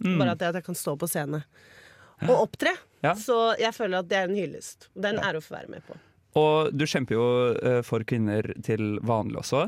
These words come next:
Speaker 2: Absolutt.
Speaker 1: Du er plukket ut, eh, som Norge sin representant i Key Change.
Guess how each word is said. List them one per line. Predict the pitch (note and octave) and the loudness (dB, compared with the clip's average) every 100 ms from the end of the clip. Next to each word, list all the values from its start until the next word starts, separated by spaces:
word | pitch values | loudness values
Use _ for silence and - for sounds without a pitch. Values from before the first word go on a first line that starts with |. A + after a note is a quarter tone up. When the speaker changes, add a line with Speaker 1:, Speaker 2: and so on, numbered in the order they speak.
| F#3+ | -4
Speaker 2:
Absolutt. | E3 - - G3+ F#3 | -8 -6 -2 -2 -2
Speaker 1:
Du | - B2+ | 0 2
er | C#3 | 2
plukket | - E3 - A2+ | 0 -6 -6 -4
ut, | A2 A2 - - | 0 -2 -4 -4
eh, | B2 A2+ | 0 2
som | A2+ A#2+ | 2 2
Norge | B2 A#2+ G2 G2+ A2 | 2 0 -4 -4 -2
sin | A#2 G#2+ | 0 0
representant | G2+ - A2 A2+ - A2+ A2+ D3 - - - | 0 -2 -2 -4 -2 -2 0 -2 -6 -18 -4
i | A#2+ A#2 A#2 C3 _ - | -2 0 -2 -6 _ -16
Key | - A2 G#2 - | -6 -2 -2 -4
Change. | - C3+ G#3 E3+ | -2 0 0 -4